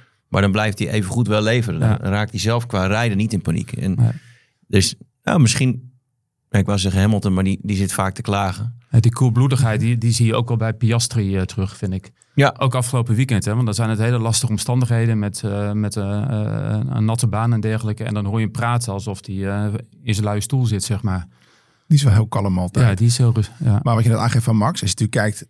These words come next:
Speaker 3: eh, qua prestaties was de auto misschien nummer drie. Als je denkt dat de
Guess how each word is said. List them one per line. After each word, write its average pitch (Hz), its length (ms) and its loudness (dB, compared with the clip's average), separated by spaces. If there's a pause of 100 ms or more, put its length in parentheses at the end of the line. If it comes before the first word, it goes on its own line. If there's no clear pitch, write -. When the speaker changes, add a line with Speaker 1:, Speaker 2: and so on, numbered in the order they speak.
Speaker 3:
eh, 90 380 -2
qua 98 400 -2 (200)
prestaties 123 500 0
was 95 140 -2
de - 80 -4
auto 110 260 -2
misschien 101 400 2
nummer 104 220 2
drie. 135 340 0
Als 104 100 -4
je 90 140 -4
denkt 95 240 -2
dat - 0 -
de - 60 -2